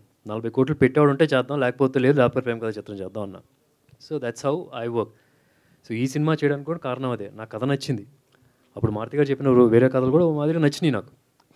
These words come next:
But only thing budget consider చేశాను. ఇప్పుడు there is, ఆ market కొద్ది నా పె-, పెద్దదయింది.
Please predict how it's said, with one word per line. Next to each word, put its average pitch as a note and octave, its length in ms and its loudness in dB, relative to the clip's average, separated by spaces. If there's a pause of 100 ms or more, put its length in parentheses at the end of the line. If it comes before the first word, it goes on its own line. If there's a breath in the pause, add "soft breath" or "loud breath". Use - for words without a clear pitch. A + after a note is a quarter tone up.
(160)
But D3+ 160 -2
only D#3 200 0
thing F3 200 -2
budget C#3+ 260 0
consider C#3 260 -4
చేశాను. A2 360 -6 (480)
ఇప్పుడు F3+ 240 -4
there D3 300 10
is, F3 100 -2 (600)
ఆ A2 40 -10
market A#2 380 -4
కొద్ది B2+ 180 -6
నా A#2 100 -4
పె-, G#2+ 200 -2
పెద్దదయింది. A#2+ 760 -8